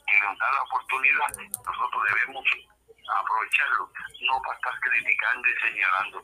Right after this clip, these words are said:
sino para se-, hacer, este, declaraciones positivas y críticas constructivas para que cada uno,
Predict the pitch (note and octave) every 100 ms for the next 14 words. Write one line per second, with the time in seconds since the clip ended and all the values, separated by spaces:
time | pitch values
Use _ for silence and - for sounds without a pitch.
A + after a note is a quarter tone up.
0 | - - - - A2+ G#2+ - - - -
1 | - G#2 - C3+ D3 - - - - -
2 | - - G#2+ F#2+ - G#2 G#2 G2+ G2 -
3 | - - - - - - - - - -
4 | - - _ _ - - C#3 C#3 C3+ C3+
5 | - - A2 A#2 G2+ - - G2+ - -
6 | - - - - - - - - G2+ F#2
7 | - G2 - - B2 D3 C#3+ - -